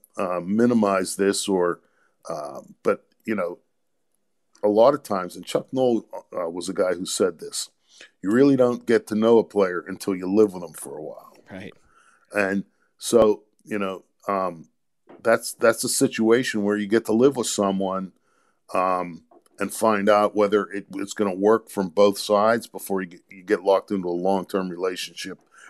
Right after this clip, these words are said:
Speaker 1: right off the bat.
Speaker 2: And our final submission today comes from Paul Bruno in Sherman, Connecticut. "I've been following the Steelers since the nineteen seventies when I was in elementary school, and one of their greatest strengths in my lifetime has been the run of only three head coaches,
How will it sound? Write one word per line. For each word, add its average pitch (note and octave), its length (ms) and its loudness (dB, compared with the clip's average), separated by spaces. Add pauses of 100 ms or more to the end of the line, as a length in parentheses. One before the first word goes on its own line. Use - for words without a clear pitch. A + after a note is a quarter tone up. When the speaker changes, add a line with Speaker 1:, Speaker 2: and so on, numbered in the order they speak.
Speaker 1:
right G2 200 6
off F2 240 -2
the E2+ 80 -12
bat. D#2 260 -12 (1080)
Speaker 2:
And C#3 200 0
our C3 80 0
final D3+ 300 0
submission C3+ 480 -2
today B2 300 -2
comes A#2 280 -6
from G2+ 280 -6
Paul C#3+ 340 0
Bruno A#2+ 680 -4
in F#2 200 -8
Sherman, C3 440 -4
Connecticut. G#2 600 -6 (580)
"I've D3 120 2
been D#3 120 0
following G3 460 0
the F#3+ 60 -2
Steelers C3 440 -2
since - 280 -4
the A#2 80 -4
nineteen C3 420 -2
seventies G2 500 -4
when A2 100 -4
I G#2 100 -2
was G#2+ 160 -4
in A2+ 80 -4
elementary B2 500 -2
school, F2+ 420 -10 (320)
and C#3 140 0
one E3+ 80 2
of F3 100 -4
their E3+ 140 0
greatest E3 560 -2
strengths D#3 400 -2
in C#3 60 -2
my C3 100 0
lifetime A#2 560 -2
has A2 140 -4
been A#2 200 -4
the G#2+ 100 -4
run A#2 280 -2
of A2+ 180 -4
only A#2+ 320 -4
three B2+ 420 -4
head B2+ 220 -4
coaches, G2 640 -6